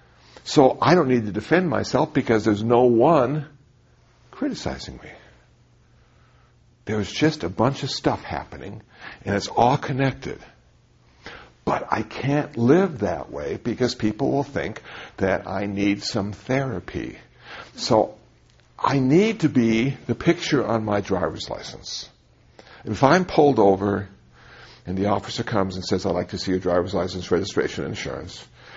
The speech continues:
and I show him my driver's license and say to him, "You know, this really isn't who I am." We're connected. We're both empty.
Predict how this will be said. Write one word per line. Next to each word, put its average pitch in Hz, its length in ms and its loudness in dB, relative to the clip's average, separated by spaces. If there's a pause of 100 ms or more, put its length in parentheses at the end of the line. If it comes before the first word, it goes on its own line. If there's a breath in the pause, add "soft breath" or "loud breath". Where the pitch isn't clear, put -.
(160 loud breath)
and 107 140 2
I 92 80 4
show 95 240 4
him 95 80 0
my 104 100 0
driver's 98 360 -4
license 92 420 -4
and 98 100 -8
say 82 180 2
to 101 120 -2
him, 90 220 -4
"You 104 80 0
know, 117 120 4
this 151 260 2 (340 loud breath)
really 123 440 6
isn't 110 260 0
who 95 240 0
I 71 160 -8
am." 80 240 -8 (1120 soft breath)
We're 311 140 2
connected. - 480 -8 (960 soft breath)
We're 226 140 4
both 139 340 6
empty. - 400 -4